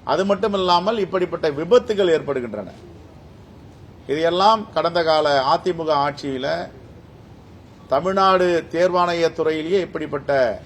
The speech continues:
வடநாட்டு இளைஞர்களை, படித்தவர்களை வேலைக்கு எடுக்கலாம் என்று அனுமதித்ததால் இப்படிப்பட்ட குழப்பங்கள் ஏற்பட்டு கொண்டிருக்கின்றன.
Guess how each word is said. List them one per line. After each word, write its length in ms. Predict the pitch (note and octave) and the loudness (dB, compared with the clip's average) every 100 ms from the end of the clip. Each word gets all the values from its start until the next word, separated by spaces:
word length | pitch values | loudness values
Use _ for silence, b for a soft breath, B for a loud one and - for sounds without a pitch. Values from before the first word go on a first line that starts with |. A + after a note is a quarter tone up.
| - | -16
வடநாட்டு 880 | B2 D#3 E3+ E3+ - D#3+ D3+ C3 - - - - - - - - | -6 -2 0 0 0 0 0 -2 -6 -16 -20 -20 -20 -20 -20 -10
இளைஞர்களை, 640 | B2+ E3 E3+ D#3+ D3 D#3+ E3 | -2 -2 0 0 0 -4 -2
படித்தவர்களை 600 | D#3 D#3+ D#3+ D3+ D3 E3 | -4 -2 -4 -2 -4 -4
வேலைக்கு 380 | C#3+ D#3 D#3+ D3 | -2 -2 -4 -6
எடுக்கலாம் 440 | D3 D3+ D#3 D#3 | -8 -6 -6 -6
என்று 500 | D3 C#3+ D3 F3+ F#3 - - - - | -6 -8 -6 -4 -4 -8 -20 -14 -6
அனுமதித்ததால் 840 | D3 F3+ E3 D#3+ D3+ D3 G3 A3 - - - | -4 -2 -2 -4 -2 2 2 2 -4 -20 -14
இப்படிப்பட்ட 540 | C#3+ C#3 D3 C#3 C#3 C3 | -12 -8 -8 -8 -8 -8
குழப்பங்கள் 540 | - D#3+ E3+ E3+ D#3+ | -4 -2 -2 -4 -2
ஏற்பட்டு 340 | C#3+ C#3+ C3 B2 | -4 -4 -8 -8
கொண்டிருக்கின்றன. 720 | A#2+ A#2+ G#2 G#2 G#2+ A2 | -6 -6 -8 -8 -8 -8